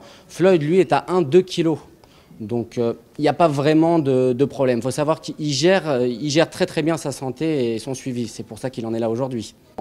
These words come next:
Floyd, c'est, c'est un personnage. C'est, il va se confier à vous cinq minutes, qu'on est les meilleurs amis du monde.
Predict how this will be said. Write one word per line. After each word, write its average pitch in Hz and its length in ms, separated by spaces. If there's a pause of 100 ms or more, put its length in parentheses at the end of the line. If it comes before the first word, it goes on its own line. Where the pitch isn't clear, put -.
Floyd, 147 280
c'est, 110 500
c'est 131 120
un 123 80
personnage. 113 560 (540)
C'est, 104 1160
il 110 120
va 131 160
se - 100
confier 135 360
à 127 60
vous 123 380
cinq 135 220
minutes, 131 480
qu'on 117 180
est 123 80
les 127 100
meilleurs 127 280
amis 123 180
du 113 120
monde. 156 340